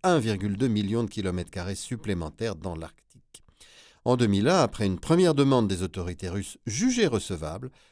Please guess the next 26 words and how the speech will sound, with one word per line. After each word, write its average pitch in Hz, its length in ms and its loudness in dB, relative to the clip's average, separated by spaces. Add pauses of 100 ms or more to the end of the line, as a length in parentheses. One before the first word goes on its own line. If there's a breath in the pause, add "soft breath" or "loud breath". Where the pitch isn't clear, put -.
(140 soft breath)
l'onu 131 380 4
avait 107 180 2
réclamé 117 400 0
à 120 60 4
Moscou 101 360 -2
d'apporter 107 420 -2
davantage 117 520 0
de - 120 -10
preuves 190 480 0
pour 98 240 -4
appuyer 95 340 -4
sa 139 160 -4
revendication. 160 720 -2 (540 loud breath)
Le 101 140 -4
droit 98 240 0
de 92 80 -6
la 92 100 -2
mer 123 260 0
fixe - 280 -10
actuellement 110 460 -2
la 95 120 0
zone 110 200 -4
économique 98 580 -2
exclusive 104 600 -6
d'un 87 160 -6
pays 110 440 -6